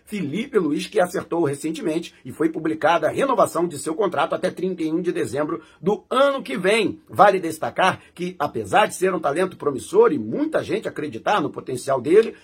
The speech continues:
né, é, dentro do Flamengo, existe a situação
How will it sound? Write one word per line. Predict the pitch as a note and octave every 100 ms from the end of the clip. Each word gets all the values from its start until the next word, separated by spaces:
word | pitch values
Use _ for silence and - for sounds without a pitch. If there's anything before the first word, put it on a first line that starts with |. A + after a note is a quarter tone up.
| _
né, | D3+ G3 F#3+ _ _ -
é, | C#3+ D3
dentro | A#2 A#3+ D4+ A3+
do | F3+
Flamengo, | C#3 D3 A3 F#3 - -
existe | F#3+ C3+ G#3+ - - _
a | - E3+ E3
situação | D3 - F#3 - G3